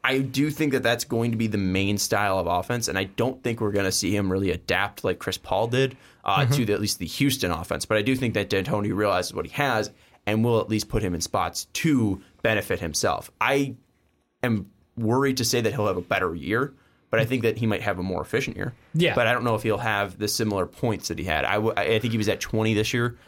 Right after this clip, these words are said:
Speaker 1: where, uh, Paul George was at, like, twenty-eight. I don't know
Speaker 2: He
Speaker 1: if
Speaker 2: was
Speaker 1: he's
Speaker 2: at
Speaker 1: gonna be able
Speaker 2: twenty-two point nine to
Speaker 1: Okay.
Speaker 2: end the eighteen nineteen season.
Speaker 1: All right, cool. So twenty-two point nine.
Speaker 2: Yep.
Speaker 1: Um, I think that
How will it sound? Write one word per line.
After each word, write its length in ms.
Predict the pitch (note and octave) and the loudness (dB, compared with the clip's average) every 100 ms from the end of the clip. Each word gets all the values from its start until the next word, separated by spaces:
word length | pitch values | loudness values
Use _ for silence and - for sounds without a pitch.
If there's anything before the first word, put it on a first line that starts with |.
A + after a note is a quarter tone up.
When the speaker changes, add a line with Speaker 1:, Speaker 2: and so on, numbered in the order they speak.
| - | -4
Speaker 1:
where, 420 | G#2 G2+ G2 F#2 - | 0 2 2 0 -2
uh, 300 | E2 F2+ F2 | -2 0 0
Paul 240 | G2 A2+ G#2 | -2 -2 0
George 200 | G#2 G2+ | 0 0
was 100 | G2+ | 0
at, 120 | F#2+ | 0
like, 120 | E2+ | -2
twenty-eight. 680 | - A2 G2 - F#2 A2+ A#2 - - _ _ _ - | -2 -2 -2 -2 0 0 0 -10 -20 _ _ _ -2
I 60 | A2+ | 0
don't 220 | B2+ A#2 | 0 2
know 100 | A#2+ | 2
Speaker 2:
He 40 | |
Speaker 1:
if 20 | C3+ | 4
Speaker 2:
was 60 | C3+ | 2
Speaker 1:
he's 40 | |
Speaker 2:
at 40 | B2 | 2
Speaker 1:
gonna 100 | G2+ | 2
be 60 | |
able 80 | G2 | 2
Speaker 2:
twenty-two 240 | C3 B2+ C3+ | 0 0 -2
point 240 | C#3 B2+ | -2 -2
nine 500 | A#2+ B2 C3+ D#3+ G3+ - - | 0 0 0 0 -4 -8 -8
to 100 | - | -2
Speaker 1:
Okay. 100 | C3 | 0
Speaker 2:
end 80 | C3+ | 2
the 160 | B2+ B2+ | 2 2
eighteen 240 | C3 A#2+ A#2+ | 0 0 2
nineteen 320 | A#2 A#2 A#2+ | 2 2 -2
season. 320 | A#2+ G#2+ C3 | -4 -8 -4
Speaker 1:
All 60 | F2+ | -2
right, 80 | - | -2
cool. 100 | - | -2
So 140 | G#2+ | -2
twenty-two 320 | - B2+ A#2 | 0 0 0
point 180 | A2+ G2 | 0 0
nine. 240 | G2+ G2 - - | 0 0 -4 -2
Speaker 2:
Yep. 180 | A#2+ G#2+ | 0 2
Speaker 1:
Um, 320 | G2+ G2 - _ _ _ _ _ | 2 0 -6 _ _ _ _ _
I 60 | C3+ | -4
think 300 | A#2+ D3 A#2 | 0 0 2
that 260 | B2 A2 | 0 0